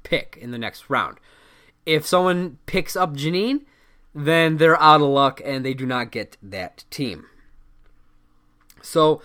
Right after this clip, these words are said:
I, he keeps adding stuff, man. It's making this draft more interesting.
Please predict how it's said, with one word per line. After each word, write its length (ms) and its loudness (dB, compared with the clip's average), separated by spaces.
I, 100 -2
he 440 -6
keeps 300 -2
adding 360 -2
stuff, 300 -4
man. 220 -2
It's 100 -8
making 320 0
this 160 -2
draft 320 0
more 200 -2
interesting. 560 -6